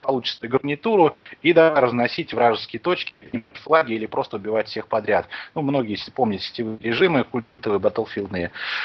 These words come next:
А, разрушаемость, которая пришла вместе с Frostbite два и третьей частью Battlefield, безусловно, еще более украсила серию.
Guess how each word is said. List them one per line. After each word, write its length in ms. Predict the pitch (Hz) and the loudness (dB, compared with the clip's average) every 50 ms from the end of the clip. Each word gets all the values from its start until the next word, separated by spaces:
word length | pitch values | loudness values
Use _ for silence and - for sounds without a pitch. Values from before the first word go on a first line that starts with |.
| - - - | -8 -6 0
А, 240 | - 107 110 110 - | 2 4 6 6 8
разрушаемость, 600 | 139 143 180 175 - - 208 208 190 170 147 - | 8 6 6 6 6 6 6 6 4 2 0 -2
которая 300 | - 151 131 - 139 135 | -2 -4 -2 -2 -4 -4
пришла 420 | 120 139 131 120 - - 151 131 120 | -4 -6 -6 -6 -2 0 2 2 2
вместе 300 | 110 127 127 - - 107 | 2 -2 -6 -6 -8 -10
с 80 | - | -6
Frostbite 480 | - 117 110 104 104 107 101 98 - 104 98 | -4 -4 -4 -2 -2 -2 -2 -2 -4 -8 -8
два 320 | 95 107 107 127 143 151 143 | -6 -4 0 4 4 4 4
и 120 | 131 117 | 2 0
третьей 380 | - - 123 123 117 - 117 - | -4 -6 -8 -8 -8 -8 -10 -8
частью 380 | - - 117 110 - - 117 - - | -6 -4 -4 -4 -6 -8 -14 -14 -12
Battlefield, 720 | 104 101 - 107 104 - - 107 104 101 101 98 95 90 - | -12 -10 -8 -8 -8 -8 -8 -10 -10 -10 -10 -10 -12 -12 -12
безусловно, 540 | - 98 104 107 - - 139 131 120 120 113 | -12 -12 -12 -12 -8 -4 -4 -2 0 0 0
еще 260 | 104 107 - - 120 | 0 -2 -2 -2 -2
более 220 | 113 131 120 110 110 | 0 0 0 0 -2
украсила 500 | 110 - 135 147 151 - - 127 123 120 | -2 0 2 2 2 0 -2 -6 -6 -6
серию. 360 | - - 127 110 101 101 | -6 -6 -6 -6 -6 -6